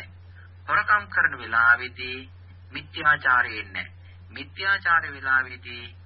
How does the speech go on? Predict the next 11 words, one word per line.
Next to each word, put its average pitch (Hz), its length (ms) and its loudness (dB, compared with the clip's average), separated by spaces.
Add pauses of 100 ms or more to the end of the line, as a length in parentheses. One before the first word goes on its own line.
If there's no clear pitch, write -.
(180)
මුසාවාදය 131 800 2 (440)
ඒවා 147 280 -6
එන්නේ 123 280 -12
නැහැ. - 220 -12 (760)
ඒ 175 200 -8 (100)
වෙලාවට 127 680 -4 (460)
එක - 200 -4
කාරණයක් 135 600 0
තමයි 123 400 0 (360)
ඉස්මතු 139 460 -6
වෙලා 113 320 2